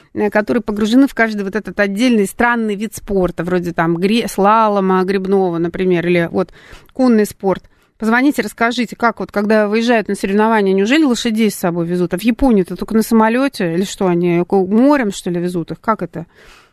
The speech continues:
Или им там выдают на месте лошадок? Как это происходит? Семь три семь три девяносто четыре восемь. Расскажите, кто к, э,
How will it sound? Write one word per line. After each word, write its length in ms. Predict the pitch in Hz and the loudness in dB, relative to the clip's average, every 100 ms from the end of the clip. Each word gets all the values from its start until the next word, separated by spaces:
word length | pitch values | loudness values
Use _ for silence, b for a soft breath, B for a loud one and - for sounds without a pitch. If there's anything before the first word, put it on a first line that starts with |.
| _ | _
Или 200 | 202 233 | -2 2
им 120 | 254 | 2
там 220 | 240 208 | 2 0
выдают 400 | 196 208 214 190 | 0 0 0 0
на 140 | 202 208 | 0 2
месте 360 | 196 165 - | 2 -2 -6
лошадок? 640 | 165 165 - 151 160 - - | -8 -4 -4 -6 -8 -16 -10
Как 180 | 196 | -8
это 100 | - | -8
происходит? 640 | - 185 190 - 170 165 - | -6 -4 -4 -4 -4 -4 -10
Семь 220 | - 214 | -2 -2
три 160 | 208 247 | 0 -2
семь 220 | - 214 | 0 0
три 160 | 220 254 | 0 0
девяносто 400 | 226 202 214 202 | 2 2 -2 -6
четыре 320 | - 226 233 | -8 -2 0
восемь. 340 | 220 185 - | 2 0 0
Расскажите, 580 | 180 196 226 226 214 - | -2 -2 -2 0 -2 -4
кто 200 | - 254 | -6 -6
к, 160 | 220 - | -4 -6
э, 380 | 202 190 185 | -2 0 0